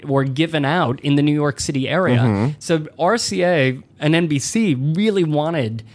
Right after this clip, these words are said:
Speaker 1: to increase the number of receivers in the area. People coming in and looking at these receivers were spellbound, obviously,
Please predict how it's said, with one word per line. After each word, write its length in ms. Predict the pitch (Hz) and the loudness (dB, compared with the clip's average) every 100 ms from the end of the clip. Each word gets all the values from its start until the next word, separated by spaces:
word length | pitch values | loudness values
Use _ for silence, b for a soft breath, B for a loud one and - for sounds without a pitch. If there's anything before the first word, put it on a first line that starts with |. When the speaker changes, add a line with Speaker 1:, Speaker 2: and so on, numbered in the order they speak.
| B | B
Speaker 1:
to 240 | - 147 135 | -4 -2 -2
increase 500 | 131 151 175 170 - | -2 -4 -2 -4 -2
the 80 | |
number 320 | 143 156 139 131 | 0 0 2 0
of 260 | 123 123 - | 0 -6 -10
receivers 840 | 127 127 - 214 135 117 - - - | -4 -4 -2 -2 -2 -4 -8 -10 -12
in 160 | 170 151 | -6 -2
the 140 | 139 | 0
area. 360 | 135 127 101 113 - b b | 0 -2 -4 -10 -16 b b
People 300 | 240 262 277 | -2 0 0
coming 280 | - 208 185 | 0 0 2
in 140 | 185 | 2
and 480 | 156 139 127 131 143 | 2 0 -2 -6 -2
looking 260 | 208 247 254 | 0 2 0
at 140 | - | 0
these 320 | 226 226 214 | -2 -4 -4
receivers 760 | 196 190 190 208 196 214 220 - | -2 0 0 -2 -2 0 0 -4
were 280 | 147 139 139 | -6 -2 0
spellbound, 800 | - - 139 127 131 117 131 165 - | 0 0 0 2 2 2 0 -2 0
obviously, 540 | 127 131 131 175 208 | 0 0 -2 -4 -4